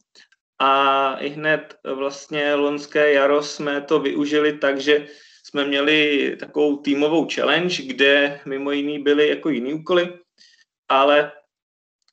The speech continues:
eh, měli jsme tam i speciální kategorie jako pro, pro bonus-, pro bonusové body a to právě byly body tady z těch, z těch projektů z toho Makej doma.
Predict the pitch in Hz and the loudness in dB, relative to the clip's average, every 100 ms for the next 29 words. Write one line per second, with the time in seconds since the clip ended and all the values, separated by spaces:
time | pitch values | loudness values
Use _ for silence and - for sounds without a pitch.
0 | - 135 123 123 123 - 131 143 143 151 | -10 -6 -4 -4 -8 -10 -8 -8 -8 -8
1 | 143 147 147 156 147 143 143 139 135 - | -4 -4 -4 -2 0 0 0 -4 -12 -18
2 | - 139 - 151 143 147 151 139 139 147 | -8 -8 -2 0 2 0 -2 -4 -4 -2
3 | 147 143 143 160 - 147 143 - 147 143 | 0 0 0 -4 -2 -2 -2 -4 -4 -2
4 | 151 147 147 - 147 139 127 147 156 160 | -2 -4 -6 -8 -2 -2 -2 0 0 -2
5 | 156 156 156 160 135 147 180 - _ _ | -2 0 2 2 2 0 -2 -8 _ _
6 | _ _ _ _ _ _ _ - 139 139 | _ _ _ _ _ _ _ -4 -2 0
7 | 139 135 135 135 - 139 139 143 143 143 | -2 -4 -8 -8 -2 0 0 0 0 -2
8 | 139 139 139 139 139 - 147 147 - - | -2 -4 -2 -4 -4 -6 -8 -8 -16 -20
9 | - - - 147 147 143 143 139 - 147 | -20 -20 -8 -8 -4 0 2 0 -4 -4
10 | 143 143 143 - _ _ - 139 135 135 | -2 -2 -6 -16 _ _ -8 -2 -2 -2
11 | 135 143 131 120 113 | 0 0 0 -2 -10